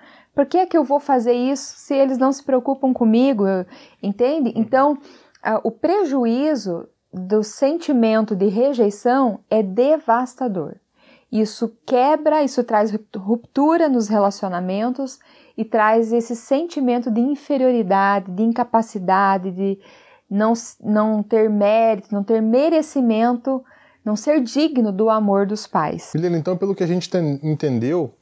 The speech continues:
Speaker 2: É, os filhos, eles podem se sentir rejeitados, não se sentirem amados por algumas atitudes dos pais. Quais são essas atitudes? Tem algum exemplo?
Speaker 1: São várias atitudes, mas como exemplo posso citar algumas.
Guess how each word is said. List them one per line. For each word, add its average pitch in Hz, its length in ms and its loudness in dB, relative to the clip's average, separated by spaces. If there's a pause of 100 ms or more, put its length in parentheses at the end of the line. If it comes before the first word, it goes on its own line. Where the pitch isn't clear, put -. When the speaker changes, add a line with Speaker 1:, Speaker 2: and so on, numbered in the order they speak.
(400)
Speaker 2:
É, 110 460 -6
os 123 260 -4
filhos, 151 340 -2
eles 160 180 -4
podem 160 420 -4
se 170 160 -6
sentir 156 480 -4
rejeitados, 143 960 -2
não 131 160 -4
se - 140 -14
sentirem 123 560 -6
amados 135 880 -2 (320)
por 123 100 -6
algumas 127 300 -2
atitudes 151 840 -4
dos 113 220 -2
pais. 110 480 -6
Quais 226 300 -4
são 156 280 -2
essas 120 220 -4
atitudes? 110 440 -6
Tem 165 140 -2
algum 131 180 -2
exemplo? 131 460 -4 (600)
Speaker 1:
São 233 260 0
várias 208 420 4
atitudes, 226 560 -2
mas 208 220 -4
como 269 200 2
exemplo 247 420 0
posso 240 300 0
citar 240 300 2
algumas. 190 800 -2